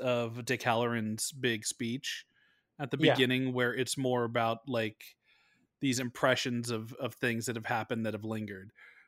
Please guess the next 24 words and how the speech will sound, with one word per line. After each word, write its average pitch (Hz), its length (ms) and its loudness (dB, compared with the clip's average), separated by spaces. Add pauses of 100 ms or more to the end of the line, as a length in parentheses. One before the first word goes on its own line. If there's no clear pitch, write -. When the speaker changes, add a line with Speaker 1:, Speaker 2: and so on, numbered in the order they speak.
(100)
Speaker 1:
Um, 113 260 -2
so 120 200 2
it's 139 120 6
Speaker 2:
Yeah. - 20 2
Speaker 1:
not 143 220 4
n-, 135 380 -4
uh, 135 260 6
the 143 320 4
fourteen 170 320 4
oh 117 140 4
eight, 151 240 4
the 123 100 -2
room 135 220 2
in 123 80 -2
fourteen 135 380 0
oh 117 160 2
eight, 151 220 6
I 117 120 0
would 107 160 -6
classify 110 520 -6
as 143 120 6
a - 20 10
monster. 107 540 2
Speaker 2:
Yes. - 40 -20